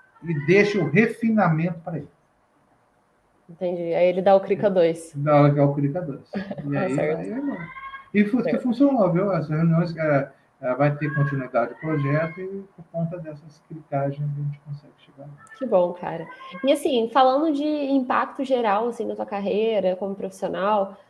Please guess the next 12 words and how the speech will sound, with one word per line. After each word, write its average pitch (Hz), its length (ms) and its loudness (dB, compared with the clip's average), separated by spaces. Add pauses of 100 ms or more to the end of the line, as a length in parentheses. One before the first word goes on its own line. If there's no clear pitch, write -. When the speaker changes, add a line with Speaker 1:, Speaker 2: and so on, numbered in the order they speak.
Speaker 2:
se - 100 -10
você 262 80 6
pudesse 269 340 0
pegar 233 240 2
aí 226 120 0
qual, - 380 -4 (100)
pra 277 180 2
você, 302 560 0
foi 262 240 -2
o - 20 -2
maior 233 220 -4
impacto 247 720 -2